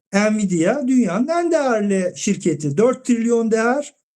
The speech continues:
dolar değeri oldu. Çok büyük paralar döndüğü için bu yatırımlar da yapılıyor. Amerika ile Çin arasında çok büyük bir rekabet var filan. Bu da işin daha işte sosyoekonomik boyutu,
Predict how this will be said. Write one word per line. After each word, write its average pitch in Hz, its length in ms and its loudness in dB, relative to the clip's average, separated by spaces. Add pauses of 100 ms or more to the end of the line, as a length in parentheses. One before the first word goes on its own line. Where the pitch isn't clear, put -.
(140)
dolar 220 420 2
değeri 226 340 2
oldu. 185 580 -2 (320)
Çok - 260 2
büyük 254 300 2
paralar 226 460 0
döndüğü 247 400 2
için 185 460 -4 (280)
bu 254 80 6
yatırımlar 196 560 0
da 302 60 2
yapılıyor. 254 600 0 (400)
Amerika 214 520 2
ile 196 300 2
Çin 208 160 0
arasında 185 480 0
çok 190 260 0
büyük 180 200 -2
bir 180 80 2
rekabet 165 600 0
var 170 240 -2
filan. 190 420 -2 (580)
Bu 294 80 2
da 285 80 6
işin 277 500 0 (580)
daha 240 400 0 (320)
işte - 200 -6
sosyoekonomik 233 1500 0
boyutu, 180 720 0